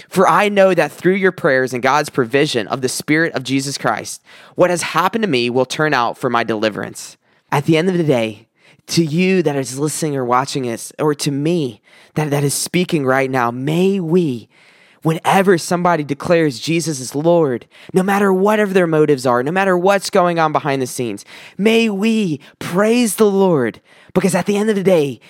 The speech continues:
his truth and his name is being declared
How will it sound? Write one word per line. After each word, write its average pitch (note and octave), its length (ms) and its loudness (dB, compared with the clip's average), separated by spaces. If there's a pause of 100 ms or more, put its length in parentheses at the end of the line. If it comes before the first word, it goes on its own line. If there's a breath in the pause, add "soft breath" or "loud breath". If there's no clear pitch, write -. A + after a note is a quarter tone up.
(160 loud breath)
his A3 400 2
truth A3 500 2
and D#3 140 -2
his F3 260 0
name F3+ 460 0
is C3+ 100 -4
being D#3+ 360 0
declared C#3+ 800 -2